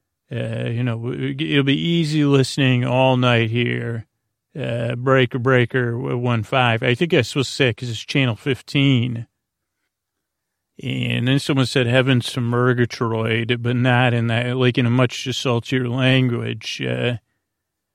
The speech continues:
and I said, "Okay, <laughs> now I'm definitely saying it." And they said, "Okay, break, break, great news here. Uh, just got a request in, uh, from Murg-, like, Heavens to Murgatroyd, uh,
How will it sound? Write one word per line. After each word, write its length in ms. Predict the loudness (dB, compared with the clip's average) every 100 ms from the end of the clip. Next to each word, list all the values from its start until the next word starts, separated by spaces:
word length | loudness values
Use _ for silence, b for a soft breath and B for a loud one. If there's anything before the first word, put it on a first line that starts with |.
| _ _ -6
and 520 | -2 -2 -2 -4 -4
I 60 | -6
said, 220 | -2 -2
"Okay, 260 | -2 0
<laughs> 20 | 2
now 240 | 4 4
I'm 120 | 4
definitely 420 | 4 4 4 2
saying 320 | 2 2 0 0
it." 60 |
And 100 | -2
they 80 | -2
said, 260 | -2 -4 -2
"Okay, 460 | -2 -2 0 -2
break, 360 | 0 2 2 2
break, 340 | 0 0 0
great 260 | 0 0 0
news 480 | 0 2 4 2 0
here. 680 | 0 2 2 2 2 2
Uh, 40 | 0
just 200 | -2 0
got 180 | 2 4
a 40 |
request 640 | 2 0 2 2 2 0
in, 380 | 0 2 2 0
uh, 240 | 0 -2 -2
from 260 | -2 0
Murg-, 640 | 2 2 0 -2 -2 0 2
like, 200 | 0 2
Heavens 420 | 0 2 -2 -2
to 80 | -2
Murgatroyd, 1000 | 0 0 -2 -6 -8 -6 -4 -4 -6
uh, 380 | -4 -4 -4 -6